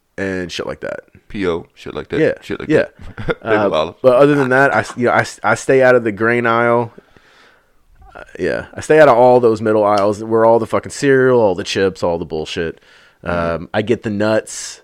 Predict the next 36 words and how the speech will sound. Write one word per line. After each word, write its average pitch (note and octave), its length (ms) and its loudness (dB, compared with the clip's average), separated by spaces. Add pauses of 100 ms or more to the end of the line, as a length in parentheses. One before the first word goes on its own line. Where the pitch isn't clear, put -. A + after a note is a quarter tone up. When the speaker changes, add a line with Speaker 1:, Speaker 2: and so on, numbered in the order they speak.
(100)
Speaker 1:
from G2 560 -4
that - 200 -4
they, G2+ 300 2 (140)
I G#2 60 -4
get A#2 200 0
the A2+ 200 0
more A#2 260 -2
expensive A#2 480 -6
nuts A#2 220 -2
that G2 80 -14
they A2 80 -4
keep G#2+ 200 -4
over G#2+ 200 0
by G2+ 180 0
the G2 80 -4
fucking G#2 280 -4
produce. G#2 600 -2 (420)
Speaker 2:
Mm-hmm. G2 640 -4
Speaker 1:
Um, F#2 480 0 (520)
or G#3+ 160 0
I'll, C4+ 120 -4
you C#4 80 -6
know, A3 220 -8
s-, - 440 -20
s-, - 80 -14
sometimes C#4 260 -8
I'll C4+ 60 -4
scoop A3+ 220 -10
in A3+ 80 -6
there G#3 80 -2
and F#3+ 80 -4
grab E3+ 160 -2
a D3+ 80 -8
fucking, B2 500 -14
grab A#2+ 200 -6
a G#2 120 -8